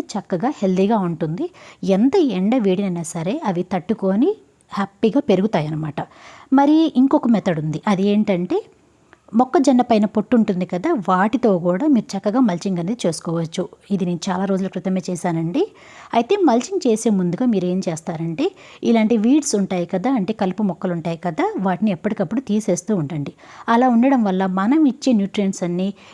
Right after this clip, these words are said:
ఇవి తీసుకొని మెయిన్ ప్లాంట్ని హెల్దీగా అవ్వకుండా చేస్తాయి. ఇంకొక బెనిఫిట్ ఏంటంటే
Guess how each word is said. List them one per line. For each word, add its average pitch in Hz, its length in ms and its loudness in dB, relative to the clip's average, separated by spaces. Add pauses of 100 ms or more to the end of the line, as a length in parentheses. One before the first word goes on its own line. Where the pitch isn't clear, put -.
(220)
ఇవి 202 240 0 (100)
తీసుకొని 180 500 0 (500)
మెయిన్ 262 320 6
ప్లాంట్ని 185 380 0 (100)
హెల్దీగా 208 400 2
అవ్వకుండా 170 480 -4
చేస్తాయి. 160 500 -4 (420)
ఇంకొక 339 260 4 (100)
బెనిఫిట్ 226 400 2
ఏంటంటే 175 440 -2